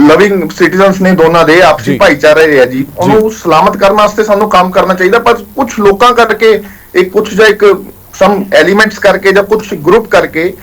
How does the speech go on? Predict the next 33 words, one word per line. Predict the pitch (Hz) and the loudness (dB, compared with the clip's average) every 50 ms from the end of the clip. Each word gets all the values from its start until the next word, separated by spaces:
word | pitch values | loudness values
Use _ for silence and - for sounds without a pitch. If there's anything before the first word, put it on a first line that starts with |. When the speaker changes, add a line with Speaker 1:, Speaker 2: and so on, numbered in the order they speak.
| - 127 | -14 -12
Speaker 2:
ਹੂੰ। | 131 131 175 | -6 -2 -2
Speaker 1:
ਇੱਕ | 196 190 196 | -2 -2 0
ਪ੍ਰੋਪੇਗੈਂਡਾ, | - 185 196 196 190 196 202 202 196 208 | 0 0 0 0 0 0 0 2 2 0
ਇੱਕ | 196 202 196 | 0 0 0
ਨੈਰੇਟਿਵ | 196 196 196 190 220 220 | 2 2 2 0 -2 -4
ਫੈਲਾਇਆ | - - 202 202 202 | -2 0 2 2 2
ਜਾ | 196 196 202 | 2 2 2
ਰਿਹਾ, | 196 202 | 2 2
ਜਿਹਦੇ | 185 175 196 196 196 | 0 0 0 -2 0
ਕਰਕੇ | - 202 185 - - 202 | 0 0 0 0 0 -2
Speaker 2:
ਹੂੰ। | 196 | 0
Speaker 1:
ਮਤਲਬ | 190 190 202 202 196 | 0 0 0 0 2
ਇੱਕ | 190 - | 2 2
Speaker 2:
ਪਰ | 262 | 2
ਐਡਵੋਕੇਟ | 240 208 214 269 277 277 262 180 | 2 2 2 0 0 0 0 2
ਸਾਹਿਬ, | 190 185 - 226 | 2 2 2 2
Speaker 1:
ਬਿਲਕੁਲ | 233 202 185 190 220 | 2 2 2 2 2
ਹੀ | 247 240 240 | 2 4 4
Speaker 2:
ਐਡਵੋ-, | 247 - - | 2 2 2
ਐਡਵੋਕੇਟ | 190 196 190 226 226 240 214 | 0 -2 -2 -2 -4 -4 -4
ਸ਼ਿਵਮ, | - - 202 170 143 123 131 160 | -2 -2 -2 0 -2 -2 -2 -2
ਅ, | 160 | 0
ਪਰ | - 226 220 | 0 -2 -2
ਤੁਹਾ-, | - - 220 220 185 | 0 0 0 0 0
ਤੁਹਾਨੂੰ | - 214 214 220 262 233 | 0 0 0 2 2 0
ਹੁਣੇ | 196 208 208 226 226 | 0 2 2 2 2
ਮੈਂ | 240 233 | 2 0
ਇੱਕ | 220 202 185 170 - 202 | 0 -2 -4 -4 -4 -4
ਮਿੰਟ | 202 208 190 202 | -4 -4 -2 0
ਪਹਿਲਾਂ | 185 190 190 214 226 | 0 2 2 2 2
ਹੀ | 226 | 2
ਅਮਨ | 208 185 180 202 202 | 0 0 0 0 -2
ਸੂਦ | - - 202 196 202 180 165 190 | -2 -2 -2 -2 0 0 0 0